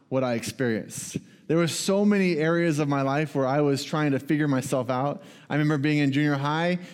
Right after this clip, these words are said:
I was on the football team, but I wasn't any good. I was, like, second string, and I was also in the band. And junior hires are really nice, so they never said anything about that.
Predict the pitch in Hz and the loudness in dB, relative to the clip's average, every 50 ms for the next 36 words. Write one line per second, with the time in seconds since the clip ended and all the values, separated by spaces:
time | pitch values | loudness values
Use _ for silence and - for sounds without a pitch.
0 | - - - 139 147 135 160 156 143 139 135 - - 190 170 156 175 175 175 170 | -10 -4 -2 -2 0 0 0 2 0 0 0 0 -2 -2 0 0 0 0 0 0
1 | - 196 190 190 185 165 143 139 147 165 156 170 175 165 151 143 120 117 147 151 | 0 0 2 2 4 4 2 2 2 2 2 2 2 2 2 2 2 2 2 2
2 | 165 180 185 175 139 147 147 135 135 131 - - 170 165 170 165 151 - - - | 2 2 2 0 0 0 -2 -2 -2 -4 -2 -2 -2 0 0 -2 -2 -2 -6 -4
3 | - 156 156 160 175 180 165 147 139 135 135 170 175 185 180 - 196 185 165 143 | -2 0 0 2 2 2 2 2 0 0 0 0 -2 -2 -2 -2 0 0 2 0
4 | 135 123 135 139 143 151 170 190 196 190 190 - - - 226 170 - - 143 180 | 0 0 0 0 0 2 2 0 0 -2 -4 -10 -14 -14 -8 -4 -2 0 2 2
5 | 214 220 196 202 202 196 180 151 156 143 139 151 170 180 170 156 143 139 135 147 | 2 2 2 2 2 0 0 0 2 2 2 2 4 4 2 2 2 2 2 2
6 | 170 190 185 - - - 156 135 131 143 147 156 156 156 160 151 - - 143 143 | 0 0 -2 -2 -2 0 0 2 2 2 2 2 0 0 -2 -4 -2 0 0 2
7 | 160 165 151 156 147 135 120 127 135 160 156 - 127 117 120 139 - - - - | 2 2 2 0 0 0 0 0 -2 -2 -2 -2 -2 -2 -2 -4 -6 -8 -16 -20